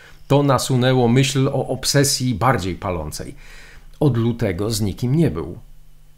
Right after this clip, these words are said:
To oględne stwierdzenie oznaczało, że od siedmiu miesięcy i trzech dni nie uprawiał seksu i niepokoiło go, niepokoiła go precyzja tych wyliczeń.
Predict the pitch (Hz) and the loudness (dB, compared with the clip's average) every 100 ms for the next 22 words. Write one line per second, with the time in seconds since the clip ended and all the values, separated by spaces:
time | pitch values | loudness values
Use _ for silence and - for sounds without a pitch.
0 | - - 117 117 - 110 127 135 117 107 | -10 -2 2 2 0 0 2 2 2 -2
1 | 98 - 113 101 120 131 117 107 98 - | -4 -4 -4 -2 -2 0 -2 -2 -4 -4
2 | 113 139 120 110 110 - 135 135 131 120 | -2 -2 0 -2 -2 2 2 4 4 2
3 | 110 123 131 170 123 113 - 135 110 104 | 0 0 0 0 -2 -2 0 2 0 0
4 | 117 120 151 127 127 123 110 104 113 - | 2 2 2 2 0 0 0 0 -2 0
5 | 160 151 - - - - - 190 190 180 | 0 0 -6 -12 -16 -20 -4 2 4 4
6 | 147 147 151 139 165 113 98 104 101 98 | 2 2 4 4 4 2 0 -2 -2 -2
7 | 135 131 131 131 127 147 131 95 101 - | 0 0 0 -2 0 2 2 2 -2 0
8 | 120 - 143 80 80 69 92 85 90 78 | -2 0 0 0 -4 -8 -12 -10 -10 -10
9 | - - | -12 -14